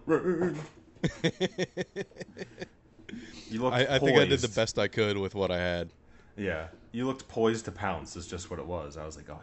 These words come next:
Speaker 1: he's ready to <laughs> leap on this microphone and light it on fire."
Speaker 2: That was the third take. <laughs>
Speaker 1: Oh, <laughs> nice. That's even
Speaker 2: I did a fourth
Speaker 1: better.
Speaker 2: one, but I like the
Speaker 1: Shit.
Speaker 2: third one better. <laughs>
Speaker 1: That's good.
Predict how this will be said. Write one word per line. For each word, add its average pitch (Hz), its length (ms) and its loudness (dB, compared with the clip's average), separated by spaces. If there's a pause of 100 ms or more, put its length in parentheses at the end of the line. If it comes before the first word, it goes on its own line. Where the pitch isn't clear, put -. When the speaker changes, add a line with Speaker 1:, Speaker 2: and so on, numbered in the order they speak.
Speaker 1:
he's 127 120 0
ready 78 140 -10
to - 80 -18 (280)
<laughs> 98 40 -10
leap 98 220 -6
on 78 160 -10
this 82 160 -14
microphone 80 500 -12
and 73 360 -14
light 82 160 -4
it 85 80 -8
on 80 140 -10
fire." 76 440 -10 (560)
Speaker 2:
That 120 140 10
was 131 140 4
the 113 140 -2
third 107 400 -2
take. 101 360 -2 (100)
<laughs> - 60 0 (1040)
Speaker 1:
Oh, - 460 6 (200)
<laughs> - 160 -6
nice. 120 840 -6 (300)
That's - 280 -2
even 151 140 8
Speaker 2:
I - 20 10
did 156 160 8
a - 160 10
fourth 139 220 12
Speaker 1:
better. 139 100 4
Speaker 2:
one, 127 100 6
but 123 160 4
I 127 60 8
like 131 220 4
the - 100 -2
Speaker 1:
Shit. 123 80 0
Speaker 2:
third 117 260 2
one 113 160 -2
better. 151 380 -4
<laughs> - 40 -20 (3250)
Speaker 1:
That's - 260 -10
good. 240 280 0